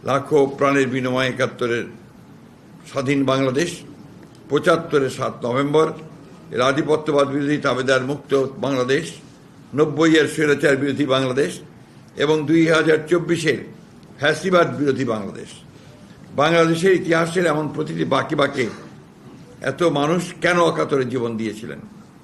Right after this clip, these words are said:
কী ছিল শহীদের স্বপ্ন? এবারে বিজয় দিবসের প্রত্যয় হোক শহীদের সেই স্বপ্ন পূরণের বাংলাদেশ। শহীদদের স্বপ্নের বাংলাদেশ বিনির্মাণের জন্য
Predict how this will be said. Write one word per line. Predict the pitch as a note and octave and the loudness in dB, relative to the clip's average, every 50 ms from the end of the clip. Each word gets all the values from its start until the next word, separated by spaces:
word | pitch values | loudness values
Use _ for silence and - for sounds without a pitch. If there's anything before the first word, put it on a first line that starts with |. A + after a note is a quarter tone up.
| - - | -18 -6
কী | - F3+ F#3 F#3 | -4 -2 -2 0
ছিল | F#3 F#3 F3 E3 D#3 | 0 2 2 2 2
শহীদের | - - D3+ D3+ C#3 B2+ A#2+ | 2 0 0 0 0 -2 -4
স্বপ্ন? | - - A#2 - - - - - - - - - - - - - - - | -4 -6 -8 -8 -8 -14 -18 -18 -20 -20 -20 -20 -20 -20 -20 -20 -8 -6
এবারে | - C#3 D3+ D3 - C#3 | -2 0 2 4 4 2
বিজয় | C#3+ B2+ C#3 C#3 C#3+ C3+ C3+ | 2 0 0 2 2 2 2
দিবসের | B2+ C#3 B2 A#2 A#2 - C3+ | 0 -2 -4 -4 -4 -4 -6
প্রত্যয় | A#2 - A2+ A#2+ - - - A#2 A#2 A#2 | -6 -6 -8 -10 -8 -4 -2 -2 0 0
হোক | A#2+ B2 A2 - - - - - - - - - - - | 0 -2 -2 -6 -10 -16 -18 -20 -20 -20 -20 -16 -4 2
শহীদের | E3 D#3+ E3+ E3 E3+ D#3+ D#3 | 4 4 4 4 4 2 2
সেই | E3 - D#3 C#3+ | 0 -4 -4 -4
স্বপ্ন | - - C3+ A#2+ - - B2+ B2 A2 - | -2 -4 -4 -4 -4 -6 -8 -8 -6 -4
পূরণের | C#3 C3 B2 B2 A#2+ A2 G#2 - - - - - - - - - | -2 -2 0 0 -2 -4 -6 -10 -16 -20 -20 -20 -20 -20 -10 -6
বাংলাদেশ। | A#2 A#2+ A#2 A2 G2 F#2 - - - - - - - - - - - - - - - - - - - - - - - - - | -4 -4 -4 -4 -6 -8 -10 -12 -14 -16 -18 -18 -20 -20 -20 -20 -20 -20 -20 -20 -20 -20 -20 -20 -20 -20 -20 -20 -20 -20 -8
শহীদদের | - - E3+ F3+ F3 E3+ D#3 F#3 F#3+ F#3+ F3+ E3+ - - - - - - - - - - - | -2 2 2 2 2 4 4 4 4 4 4 0 -6 -12 -18 -20 -20 -20 -20 -20 -20 -12 -2
স্বপ্নের | - E3+ E3 E3 - F3 F3+ F3+ E3 | 0 2 2 2 0 0 0 2 2
বাংলাদেশ | D#3+ D#3+ E3 E3 E3+ F3 E3+ - C#3 | 2 2 4 4 4 4 2 0 -4
বিনির্মাণের | D3 C#3+ D#3 D#3 D3+ D3 D3 D3 D#3 D#3 D#3 C#3+ | -6 -6 -4 -4 -4 -2 0 2 2 2 2 2
জন্য | C3 D#3 D3+ D#3 E3 F3 F3+ - | 0 0 0 2 0 -2 -2 -6